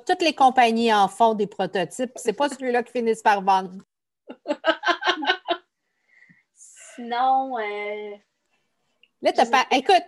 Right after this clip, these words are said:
Speaker 1: t'as dit bagel. Tu fais des
Speaker 2: Ouais.
Speaker 1: bagels. Moi, le,
Speaker 2: Ouais.
Speaker 1: le premier, tu, tu m'as dépassé. J'ai jamais pensé à être capable de faire des bagels.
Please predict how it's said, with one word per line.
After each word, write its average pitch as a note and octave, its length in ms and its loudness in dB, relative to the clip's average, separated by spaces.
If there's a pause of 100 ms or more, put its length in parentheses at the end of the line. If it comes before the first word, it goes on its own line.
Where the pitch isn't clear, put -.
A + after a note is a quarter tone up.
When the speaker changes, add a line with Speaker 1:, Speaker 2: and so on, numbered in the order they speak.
(180)
Speaker 1:
t'as B3+ 120 2
dit E4+ 300 4
bagel. C#4 380 2 (480)
Tu C4 100 -12
fais F4 220 -2
des B3 180 2
Speaker 2:
Ouais. B3 280 6
Speaker 1:
bagels. C#4+ 400 2 (220)
Moi, B3 140 2
le, C#4+ 320 2
Speaker 2:
Ouais. A3+ 160 -4 (320)
Speaker 1:
le B3 140 2
premier, D4+ 500 0 (280)
tu, - 340 -18
tu A#3+ 60 -4
m'as B3+ 160 4
dépassé. C#4 800 2
J'ai A#3+ 220 2
jamais D4 840 -2 (240)
pensé C4 720 -4 (320)
à G#3+ 140 0
être A3+ 120 -4
capable A#3+ 420 0
de G#3 100 -2
faire G#3+ 200 -4
des G#3 140 -4
bagels. F3 540 -4